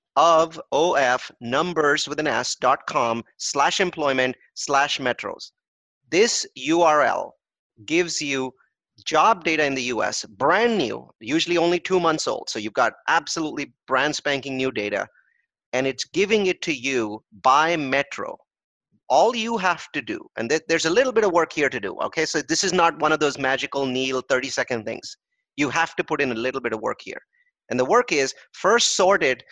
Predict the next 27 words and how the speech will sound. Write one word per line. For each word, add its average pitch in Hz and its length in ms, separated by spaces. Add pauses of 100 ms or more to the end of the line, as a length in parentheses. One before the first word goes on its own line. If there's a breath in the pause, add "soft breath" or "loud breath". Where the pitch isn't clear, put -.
so 156 220
by, 143 340
by 139 140
the, 135 240
the 127 140
row 160 240
that 165 180
shows 151 320
you 147 100
the 139 100
percent 143 480
change 131 280
in 123 80
the 120 60
last 113 240
twelve 107 200
months. - 380
Why? 139 280 (300 loud breath)
Because 139 340
you 127 140
want 170 540
to 170 140
invest 143 580
in 147 140
cities 120 600 (480)
where 139 320
at 131 120